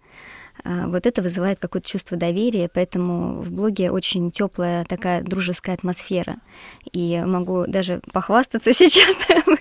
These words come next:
раз уж мы заговорили о гордыне, что у меня, слава богу, в блог-, в блоге нету гадких, ядовитых комментариев. То есть, действительно, общение идет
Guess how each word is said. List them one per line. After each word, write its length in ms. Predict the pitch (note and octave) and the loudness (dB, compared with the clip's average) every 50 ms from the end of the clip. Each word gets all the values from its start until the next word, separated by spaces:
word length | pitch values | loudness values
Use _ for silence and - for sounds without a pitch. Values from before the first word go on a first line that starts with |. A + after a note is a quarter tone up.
| - - - - E4+ E4+ | 2 0 2 2 2 2
раз 100 | D#4 B3+ | 2 2
уж 80 | C#4+ - | 4 4
мы 100 | A#3 A3 | 4 2
заговорили 360 | G#3+ A3 A3 A3+ A3+ A3 G#3+ | 4 4 4 6 6 6 6
о 60 | A3 A3+ | 6 8
гордыне, 600 | C#4+ E4+ D4+ B3+ C4 - - D#4+ - - - - - - - - - F#4 - | 8 8 8 8 8 8 6 4 4 2 -6 -10 -8 -6 -4 -4 -4 -4 -4
что 300 | - - - - G#3 G3 - | -6 -2 0 2 2 2 2
у 80 | F#3+ | 2
меня, 220 | G3+ G#3 A#3 A#3+ A3+ | 2 2 2 2 2
слава 200 | - G#3+ G#3 G#3 | 2 2 0 2
богу, 240 | G#3+ B3 A#3+ G#3 G3+ | 2 2 2 2 0
в 40 | F#3+ | 2
блог-, 280 | G3 G#3+ A#3+ A3+ - | 2 2 2 2 0
в 100 | - G3 F#3+ | -4 -2 0
блоге 320 | G3+ A3+ A3+ G#3 G3 F#3+ | 2 2 2 2 2 2
нету 720 | G3 G3 G#3 G3+ - - G3 F#3+ F#3 F3+ F3+ F3+ F3+ F#3 - - - - - - - | 2 2 0 0 -2 -4 -2 -2 0 0 0 0 0 -2 -6 -10 -18 -20 -20 -10 -4
гадких, 460 | - F#3+ G#3+ A3 - - - G#3+ - | 0 4 4 4 4 2 -2 -2 -2
ядовитых 400 | G3 F#3 F#3 F#3 F#3+ - F#3+ - | 0 0 2 0 0 0 -4 -4
комментариев. 760 | - F#3+ F3+ F#3 F#3+ - G3 F3+ F3 E3 E3+ F#3 F#3 - - - _ _ _ _ _ _ - _ _ _ | -2 -2 0 0 0 0 0 0 0 0 -4 -6 -8 -10 -14 -18 _ _ _ _ _ _ -20 _ _ _
То 80 | - F#3 | -4 -4
есть, 120 | F#3 F3 | -2 -2
действительно, 600 | G3 G3+ - - C#4+ D4+ - - A#3 G#3 F#3 F#3 | -4 -4 0 0 0 0 2 2 2 2 2 2
общение 520 | F3 - - - A#3 A3+ G#3+ G3+ F#3+ F3+ | 0 -2 0 0 2 2 2 2 2 0
идет 280 | F3 - G3+ G3 F#3+ | -2 -2 -2 -2 -4